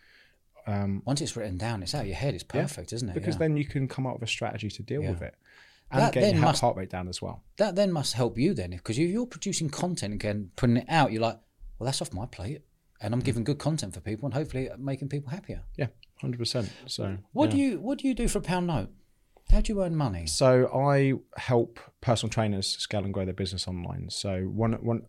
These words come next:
Speaker 1: I had, I basically two businesses where I used to run fat loss challenges.
Speaker 2: Yeah.
Speaker 1: I used to be an online P T. We had about six hundred clients. And then I had about three hundred clients, um, that are P Ts, helping them with their social media, with their business, marketing, sales funnels,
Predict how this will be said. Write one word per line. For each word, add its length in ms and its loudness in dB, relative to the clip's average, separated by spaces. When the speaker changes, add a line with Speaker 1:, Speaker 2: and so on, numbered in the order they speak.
Speaker 1:
I 160 0
had, 360 -4
I 100 -2
basically 320 2
two 200 0
businesses 640 -2
where 360 2
I 60 0
used 240 0
to 80 -4
run 260 -2
fat 220 -4
loss 100 -4
challenges. 640 0
Speaker 2:
Yeah. 120 -4
Speaker 1:
I 60 0
used 180 -2
to 40 -20
be 60 -2
an 60 0
online 240 0
P 180 -2
T. 180 -2
We 80 -2
had 80 -2
about 320 -4
six 360 -6
hundred 300 -4
clients. 560 -2
And 200 0
then 220 2
I 40 -4
had 180 -4
about 440 -2
three 220 0
hundred 280 -4
clients, 680 -6
um, 480 -6
that 140 -4
are 20 -12
P 180 -8
Ts, 360 -4
helping 300 -6
them 180 -2
with 240 -8
their 160 -4
social 340 -4
media, 440 -4
with 140 -10
their 80 -8
business, 460 -4
marketing, 520 -4
sales 300 -4
funnels, 480 -8